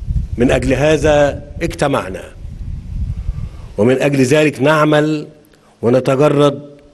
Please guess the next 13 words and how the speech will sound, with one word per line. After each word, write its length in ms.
وتتجرد 800
إرادتنا 680
لضمان 440
مستقبل 760
أفضل 580
لوطننا 680
مصر 480
والعالم 680
كله. 380
فحلم 340
المصريين 560
منذ 320
ال-، 460